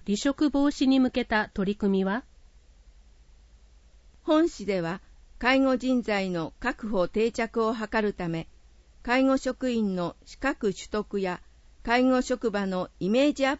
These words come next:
Speaker 2: プ事業などに対する支援を行っているところである。今後については、市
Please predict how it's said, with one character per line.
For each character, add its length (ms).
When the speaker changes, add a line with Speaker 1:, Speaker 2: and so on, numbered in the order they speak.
Speaker 2:
プ 100
事 160
業 240
な 180
ど 100
に 140
対 240
す 140
る 140
支 240
援 240
を 220
行 180
っ 180
て 200
い 100
る 120
と 120
こ 120
ろ 100
で 140
あ 100
る。 100
今 240
後 80
に 160
つ 120
い 120
て 140
は、 180
市 320